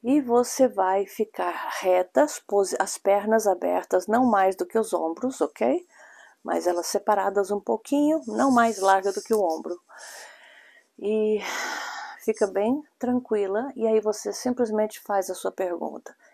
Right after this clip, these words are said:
Eu vou começar pelo nome de novo, só pra mostrar como é que é. Então, meu nome é Jane. Deixa o corpo bem leve.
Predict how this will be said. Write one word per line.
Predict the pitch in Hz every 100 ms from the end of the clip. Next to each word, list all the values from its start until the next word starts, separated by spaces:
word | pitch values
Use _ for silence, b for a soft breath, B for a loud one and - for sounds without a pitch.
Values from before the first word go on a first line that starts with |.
| _
Eu | 254
vou | 247
começar | 240 233 233
pelo | 233 233
nome | 220 208 208
de | 202
novo, | 196 185 190 185
só | 196
pra | 202
mostrar | 202 202 - 185
como | - 190
é | 185
que | - -
é. | - - B B B B B -
Então, | 180 - 190 202 214 226 b b b b _ _
meu | 175 185 180
nome | 156 151 170 196 - _ _
é | - 208
Jane. | 208 233 175 123 - _ _ _ _ _ _ _ _ _ _ _ _ _ _ _ _ _ _ _ _ _ _ _ _ _ _ _ _ _ _ _ _ _
Deixa | 160 -
o | 156
corpo | - 165 - -
bem | - 190 220 240 240 240
leve. | 175 156 - _